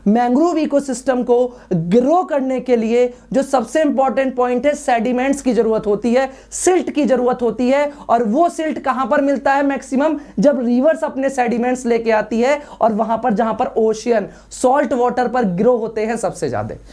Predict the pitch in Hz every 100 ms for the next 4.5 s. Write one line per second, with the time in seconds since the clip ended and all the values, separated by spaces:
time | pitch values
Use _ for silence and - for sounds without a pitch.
0 | - - 233 285 226 220 254 214 214 247
1 | 233 202 170 151 131 123 110 107 120 -
2 | - - - - - 226 247 262 247 247
3 | 247 - - - 277 254 254 294 339 320
4 | 294 254 247 -